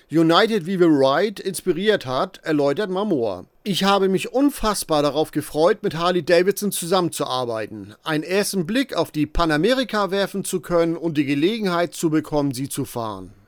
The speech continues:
Sie vereint meine Naturverbundenheit, meinen Hang zur Entdeckung des Unbekannten sowie meine Liebe zur Marke Harley-Davidson und ist deshalb das perfekte Fahrzeug für mich. Die Menschen werden von dieser neuen Harley begeistert sein.“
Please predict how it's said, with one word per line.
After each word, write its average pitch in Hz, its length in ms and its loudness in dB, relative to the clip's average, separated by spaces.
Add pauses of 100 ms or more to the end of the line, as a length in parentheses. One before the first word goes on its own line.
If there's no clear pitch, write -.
Sie 190 220 -2
vereint 156 440 -2
meine 156 240 2
Naturverbundenheit, 151 1500 0
meinen 139 380 -2
Hang 202 200 0
zur 190 160 0
Entdeckung 214 600 0
des 180 180 -2
Unbekannten 185 840 0
sowie 156 260 2
meine 151 280 4
Liebe 202 420 -2
zur 170 180 -4
Marke 156 400 0
Harley-Davidson 160 800 2
und 139 160 -4
ist - 160 -6
deshalb 170 320 2
das 151 160 -2
perfekte 170 560 -2
Fahrzeug 143 480 0
für 113 180 -10
mich. 101 360 -10 (220)
Die 147 60 0
Menschen 202 380 0
werden 190 220 2
von 180 180 -4
dieser 165 240 2
neuen 165 320 2
Harley 202 300 2
begeistert 139 560 0
sein.“ 87 400 -10